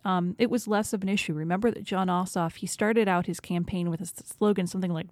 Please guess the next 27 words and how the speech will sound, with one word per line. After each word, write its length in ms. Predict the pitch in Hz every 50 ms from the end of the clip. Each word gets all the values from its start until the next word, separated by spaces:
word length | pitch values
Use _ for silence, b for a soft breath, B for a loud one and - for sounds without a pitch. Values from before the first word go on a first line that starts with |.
| _ -
"Make 240 | - 185 180 170 -
Trump 300 | - - - 180 - -
furious." 580 | - - 170 165 170 165 147 - 165 - - - - B B B B B
He 160 | B - 233
slowly 420 | 208 - - 240 233 240 277 302 247
backed 440 | 190 175 180 170 170 190 - - -
off 420 | 175 170 170 - - 180 - -
away 260 | - 180 170 170 - 190
from 240 | - - 180 160
that 260 | 151 151 147 143 - -
and, 300 | - 180 175 165 156 151 - -
and 240 | 175 175 165 -
talked 340 | - - 190 190 - - -
more 180 | 208 202 196 185
about, 380 | 170 165 170 165 160 151 -
um, 360 | - 180 165 156 147 143 160 - _ _ _ _ _ -
you 80 | 190
know, 80 | 175 165
not 240 | 165 180 202 - -
sending 300 | - 240 220 208 202 185
a 60 | 190 180
career 280 | - - 196 175 180
politician 680 | - - 190 180 175 180 - - 175 - - 185 175 175
to 80 | - 196
Washington, 600 | 170 170 170 170 - - 185 175 - 180 170 170
trying 280 | - - 180 165 170 170
to 200 | - 165 156